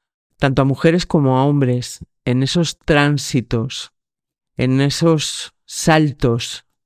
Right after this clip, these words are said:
que, que, porque <laughs> vamos caminando paso a paso,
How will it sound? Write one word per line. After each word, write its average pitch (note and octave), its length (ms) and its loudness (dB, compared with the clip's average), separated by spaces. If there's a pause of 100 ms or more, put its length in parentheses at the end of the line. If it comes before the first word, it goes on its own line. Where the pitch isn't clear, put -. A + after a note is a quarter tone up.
(160)
que, C3 380 -2
que, C3 200 -2
porque C3 540 -2 (420)
<laughs> - 560 -4
vamos E3+ 260 4
caminando D3+ 480 4
paso E3 240 2
a C3 100 2
paso, D#3+ 520 0